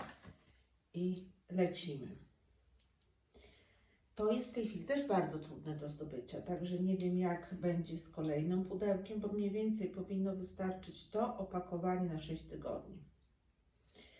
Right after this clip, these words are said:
Także zobaczymy, trzeba byłoby już się zabezpieczać, jeżeli wszystko dobrze pójdzie.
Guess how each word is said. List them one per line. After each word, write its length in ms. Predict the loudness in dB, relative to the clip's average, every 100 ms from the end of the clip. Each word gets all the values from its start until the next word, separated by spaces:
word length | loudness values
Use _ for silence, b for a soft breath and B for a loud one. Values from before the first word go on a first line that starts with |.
| B -8
Także 300 | -6 -2 0
zobaczymy, 680 | 0 0 -2 -2 -2 -2 -4
trzeba 240 | -2 -2
byłoby 360 | 0 0 0 -2
już 180 | -4
się 160 | -6 -4
zabezpieczać, 800 | -4 -4 -6 -6 -4 -4 -6 -8
jeżeli 280 | -6 -4 -4
wszystko 320 | -8 -12 -10
dobrze 360 | -6 -6 -6 -10
pójdzie. 600 | -10 -12 -10 -4 -4